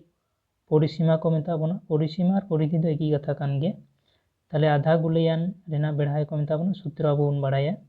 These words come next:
ᱵৃত্তের ᱠᱷᱮᱛᱨᱚᱯᱷᱚᱞ, ᱛᱟর ᱢᱟᱱᱮ ᱜᱩᱞᱟᱹᱭ ᱨᱮᱱᱟᱜ ᱚᱨᱥᱚᱝ, ᱱᱚᱣᱟ ᱩᱰᱩᱠ ᱠᱚ ᱢᱮᱛᱟ ᱵᱚᱱᱟ। ᱱᱚᱣᱟ ᱨᱮᱱᱟᱜ ᱥᱩᱛᱨᱚ ᱦᱚᱸ ᱟᱵᱚ ᱵᱚᱱ ᱵᱟᱲᱟᱭᱟ, ᱯᱟᱭ ᱟᱨ ᱥᱠᱚᱭᱟᱨ ᱠᱟᱱᱟ।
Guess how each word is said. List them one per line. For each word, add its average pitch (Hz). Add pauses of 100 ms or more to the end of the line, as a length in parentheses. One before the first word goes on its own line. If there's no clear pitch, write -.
(960)
ᱵৃত্তের 165
ᱠᱷᱮᱛᱨᱚᱯᱷᱚᱞ, 170 (480)
ᱛᱟর 156
ᱢᱟᱱᱮ 151
ᱜᱩᱞᱟᱹᱭ 151
ᱨᱮᱱᱟᱜ 160
ᱚᱨᱥᱚᱝ, 156 (420)
ᱱᱚᱣᱟ 151
ᱩᱰᱩᱠ 151
ᱠᱚ 170
ᱢᱮᱛᱟ 156
ᱵᱚᱱᱟ। 175
ᱱᱚᱣᱟ 165
ᱨᱮᱱᱟᱜ 156
ᱥᱩᱛᱨᱚ 151
ᱦᱚᱸ 151
ᱟᱵᱚ 147
ᱵᱚᱱ 165
ᱵᱟᱲᱟᱭᱟ, 147 (640)
ᱯᱟᱭ 151
ᱟᱨ 147
ᱥᱠᱚᱭᱟᱨ -
ᱠᱟᱱᱟ। 170